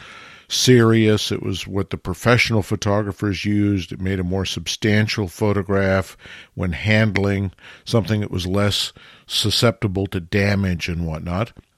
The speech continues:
And single weight paper, conversely, was considered sort of amateurish. And yes, it cost a little less, but it was fragile, and particularly because of the wet darkroom, you had to immerse the paper in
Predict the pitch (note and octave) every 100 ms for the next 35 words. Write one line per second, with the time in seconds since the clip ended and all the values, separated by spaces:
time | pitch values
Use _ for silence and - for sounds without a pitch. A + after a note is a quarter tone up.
0 | _ _ _ - A#2 A#2 - F#3 G3+ D3
1 | G#2+ G2+ A2 G2+ - B2 C#3 G#2 G2 F#2+
2 | A#2+ A2+ A#2 - B2 A#2 - F#2 G#2+ G2
3 | - F2+ F2 F#2+ E2+ - G2 G#2+ G#2 F#2+
4 | - G2+ F#2+ G2 F#2+ G2 G2+ - D3+ D#3
5 | - - - A#2+ - A#2 G#2+ A2+ G2+ G#2
6 | A2+ A#2+ A2+ - - A2 G#2 G#2 - -
7 | - - - - - D#3 D#3+ - - B2
8 | B2 A#2+ A2 A#2 A#2+ - G#2+ B2 A2+ -
9 | F3 - G#2+ G2 G#2 A2+ A#2 G#2+ G2 F#2
10 | G2+ F#2+ G#2+ - A2+ G#2+ G2+ G#2 G2+ G2+
11 | G2 G2 F#2+ F#2+ G#2+ C#3 C#3+ - A#2 -
12 | A2 G2 G#2 G2+ G#2+ - G2+ G2